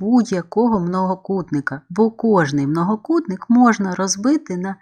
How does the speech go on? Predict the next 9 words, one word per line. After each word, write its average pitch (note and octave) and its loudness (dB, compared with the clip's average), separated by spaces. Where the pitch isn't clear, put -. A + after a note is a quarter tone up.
скінченне B3 2
число G3+ -2
трикутників. F#3+ -4
Отже, F#3+ -2
площа A#3+ 0
ромба F#3+ -2
дорівнює F#3 -4
півдобутку G3+ 0
його E3+ -2